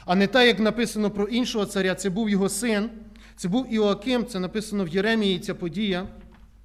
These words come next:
щоб багато не зачитувати, я основне тільки зачитаю.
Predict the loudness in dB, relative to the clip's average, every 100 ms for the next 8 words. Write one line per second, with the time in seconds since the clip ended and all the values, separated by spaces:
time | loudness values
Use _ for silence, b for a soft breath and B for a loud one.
0 | -20 -12 -6 -2 -2 -2 -4 -4 -6 -6
1 | -4 -6 -6 -10 -12 B B B B B
2 | B -8 -8 -8 -4 -2 0 -2 -6 -8
3 | -8 -8 -10 -4 -2 -2